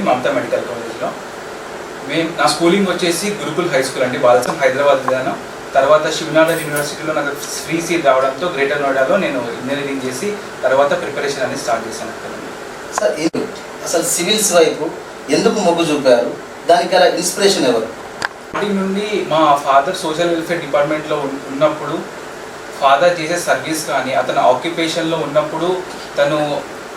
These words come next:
Speaker 1: అంటే ఆ ఉన్న స్కోప్ అసలు స్టూడెంట్స్కి ఎట్లా సర్వ్ చేయొచ్చు, or డాడీ ఏఆర్సీఓ లెక్క కూడా చేస్తుండే వరంగల్ డిస్ట్రిక్ట్లో.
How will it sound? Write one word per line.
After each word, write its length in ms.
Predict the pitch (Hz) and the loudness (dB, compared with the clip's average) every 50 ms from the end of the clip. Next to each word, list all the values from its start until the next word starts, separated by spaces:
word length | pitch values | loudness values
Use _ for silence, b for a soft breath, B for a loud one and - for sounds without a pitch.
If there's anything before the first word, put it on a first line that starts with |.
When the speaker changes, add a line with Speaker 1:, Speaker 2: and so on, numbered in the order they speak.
| - - - - - - - - 110 | -12 -12 -12 -12 -14 -12 -4 -2 -2
Speaker 1:
అంటే 160 | - - 185 - - | 0 2 2 4 6
ఆ 20 | - 143 143 | 6 6 4
ఉన్న 140 | 143 156 175 180 175 | 4 2 2 2 0
స్కోప్ 480 | - - 160 156 160 160 156 - - - - | 0 0 2 2 2 2 0 0 2 2 2
అసలు 200 | - 156 147 - | 2 0 -4 -4
స్టూడెంట్స్కి 380 | - 160 139 147 160 160 - 151 123 | -4 -4 -2 -2 -2 0 0 0 -2
ఎట్లా 160 | - 156 156 151 151 | 0 0 -2 -2 0
సర్వ్ 200 | 139 139 135 127 127 | 0 0 0 0 0
చేయొచ్చు, 340 | 127 123 123 120 - - - 139 - - - - - - 135 | -2 -2 -2 -4 -6 -6 -8 -8 -10 -10 -12 -10 2 4 6
or 100 | 135 139 - - - - - - | 6 6 4 0 -4 -8 -4 2
డాడీ 240 | 139 135 135 - - - 147 | 6 6 6 6 4 4 6
ఏఆర్సీఓ 380 | 160 160 160 160 185 170 165 165 | 6 4 4 2 0 0 0 0
లెక్క 140 | 160 156 151 151 156 | -2 -2 -2 -4 -4
కూడా 100 | 156 156 135 | -4 -2 -4
చేస్తుండే 400 | 135 131 131 - 127 117 - 139 143 - - 127 | -4 -4 -4 -4 -6 -4 -2 -2 -2 -2 0 2
వరంగల్ 320 | 131 143 139 139 147 143 127 | 4 4 4 4 2 0 0
డిస్ట్రిక్ట్లో. 380 | 127 - - 127 - - 131 | -4 -6 -8 -8 -6 -4 -4